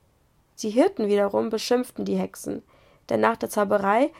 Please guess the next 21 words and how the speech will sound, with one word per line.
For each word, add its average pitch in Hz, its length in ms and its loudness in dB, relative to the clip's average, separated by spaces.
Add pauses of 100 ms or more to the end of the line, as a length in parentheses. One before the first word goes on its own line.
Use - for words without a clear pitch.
(180)
gaben 254 320 6
die 240 140 -6
Tiere 233 340 0
oft - 240 0
tagelang 247 640 2
keine 214 320 -2
Milch. 196 460 -6 (920)
Die 214 140 0
Eltern 214 560 2
der 202 140 0
leichtsinnigen 202 800 0
Junghirten, 202 800 0 (360)
also 196 200 0
ein 196 140 2
Hirte 233 300 2
ist 202 160 -2
jemand, 202 300 0
der 190 120 0
auf - 100 -4
Schafe 196 400 6
aufpasst, - 640 0